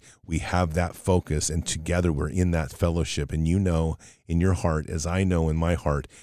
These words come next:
that as we do something each day, someone else in this amazing fellowship is doing something else as well in their calling, and we are moving the ball down the court to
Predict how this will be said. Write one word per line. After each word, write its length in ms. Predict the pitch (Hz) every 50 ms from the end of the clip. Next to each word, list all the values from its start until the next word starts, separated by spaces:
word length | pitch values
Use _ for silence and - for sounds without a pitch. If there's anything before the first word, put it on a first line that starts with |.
| - _ _ -
that 100 | 82 78
as 160 | 82 80 80
we 80 | 87 87
do 240 | 78 78 87 98
something 400 | 98 - - 104 92 87 95 87
each 220 | 85 87 82 - -
day, 180 | - 80 78
someone 400 | 71 - - - 92 95 98 95
else 260 | 90 87 85 78 - 80
in 140 | 87 87
this 240 | 82 87 82 - - 71 120 98 98 -
amazing 760 | - 82 80 80 78 85 90 98 104 104 85 87 98 95 87 -
fellowship 560 | 90 85 82 85 78 - - - 71 - - - - - _ _
is 180 | - 80 80 78
doing 260 | 87 87 87 87 87
something 500 | - - 92 85 80 - - 82 78 76
else 320 | 85 87 82 76 - - -
as 220 | - 85 78 76
well 240 | 78 82 82 82 80
in 180 | 80 82 82
their 200 | 76 85 90 98
calling, 480 | 98 - - 82 76 73 76 78 78 76 - - - _
and 140 | - 82 82
we 100 | 82 82
are 120 | 80 80 80
moving 440 | 82 82 87 101 104 95 104 95
the 60 | 87 85
ball 260 | 73 80 80 80 82
down 260 | 73 80 80 80 80
the 60 | 80
court 300 | - - - 78 73 -
to 140 | - - 71